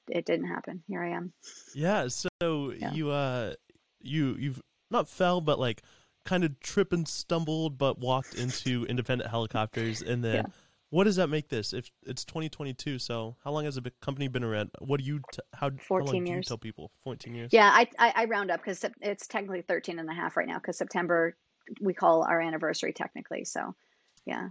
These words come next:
Speaker 1: for, September fifteenth will be fourteen years.
Speaker 2: So those first few years were difficult, just,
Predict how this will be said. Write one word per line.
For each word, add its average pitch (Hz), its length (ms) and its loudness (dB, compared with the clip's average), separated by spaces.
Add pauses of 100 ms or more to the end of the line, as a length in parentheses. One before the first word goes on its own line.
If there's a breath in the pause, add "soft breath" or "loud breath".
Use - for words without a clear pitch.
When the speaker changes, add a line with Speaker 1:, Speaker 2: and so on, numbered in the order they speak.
Speaker 1:
for, - 220 -4
September 180 500 0
fifteenth 185 400 -4
will 165 80 -6
be 165 100 -2
fourteen 160 360 -6
years. 170 280 -10 (360)
Speaker 2:
So 190 200 0
those 165 280 0
first - 320 -4
few 156 200 -4
years 135 300 -4
were 127 400 0 (120)
difficult, 127 360 -4
just, 127 240 -4